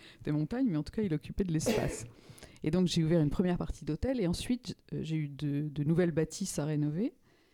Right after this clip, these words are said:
Et on a ouvert une deuxième partie. En, en tout, aujourd'hui, on peut héberger cinquante-six personnes dans l'hôtel. Un spa, un deuxième restaurant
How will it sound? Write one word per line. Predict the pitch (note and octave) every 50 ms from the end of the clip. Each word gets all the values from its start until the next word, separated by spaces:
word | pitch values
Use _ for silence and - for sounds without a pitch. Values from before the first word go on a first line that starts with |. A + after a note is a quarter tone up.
| _ _ _ _ -
Et | - C#3
on | C#3 C#3
a | C#3
ouvert | D#3 F3 D#3+ D#3 E3+ D#3+ D#3 D3 - -
une | C#3 E3 E3 D#3+ D3+
deuxième | C#3+ C#3 C#3 C3 D3 D3+ D3 C#3+
partie. | - C#3+ - - - - - - F4 F#4+ G4 F4 -
En, | - D#3 - C3 - C#3+
en | D#3
tout, | - - -
aujourd'hui, | D#3 D3+ D#3 D3 C#3 - E3 D#3+
on | D3
peut | C#3 _ - C#3+
héberger | C#3 D3 D3+ D#3 D3+ D3+
cinquante-six | D3 - E3+ D3+ E3+ D#3+ D3+ - -
personnes | - D#3+ D#3 - - D#3+ - -
dans | C#3 C#3
l'hôtel. | C3+ C#3 _ - A#3+ C#4+ E4 - - _ _ _ _ _ - - _ _ _
Un | - E3
spa, | - - - - G#3+ B3 D4 E4 E4+ D#4 - _
un | - E3+
deuxième | D3+ D#3 A3+ A#3 G3+ A#3 A3 G3
restaurant | F3+ F3 F3 - - F3+ F3+ G#3 C4